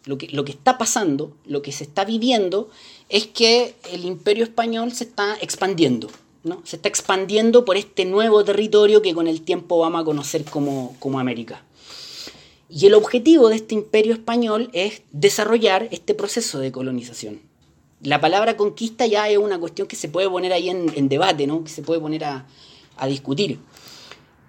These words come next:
Pero el objetivo de este imperio que se está expandiendo es, además de su propia expansión, la colonización, ¿no? Incluir, ¿no? Anexionarse este territorio,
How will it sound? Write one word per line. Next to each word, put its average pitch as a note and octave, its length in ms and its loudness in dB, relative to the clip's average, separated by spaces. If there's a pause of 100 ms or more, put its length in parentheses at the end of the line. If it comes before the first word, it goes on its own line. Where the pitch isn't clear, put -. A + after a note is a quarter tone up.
(720)
Pero G3 200 10
el G3+ 80 6
objetivo G#3+ 560 6
de G#3+ 80 8
este G#3+ 180 -2
imperio G#3+ 480 4
que E3 100 -6
se E3 100 -10
está F3 140 -6
expandiendo A3+ 760 0
es, C#3 240 0
además C#3+ 380 -2
de A#3+ 100 2
su A#3+ 120 -4
propia A3+ 240 -2
expansión, B3 800 0 (360)
la C4 180 0
colonización, A#3 680 0
¿no? G3+ 160 -4 (600)
Incluir, G#3+ 560 2
¿no? G3+ 180 -2
Anexionarse G3+ 800 0
este G#3+ 160 0
territorio, A3 640 2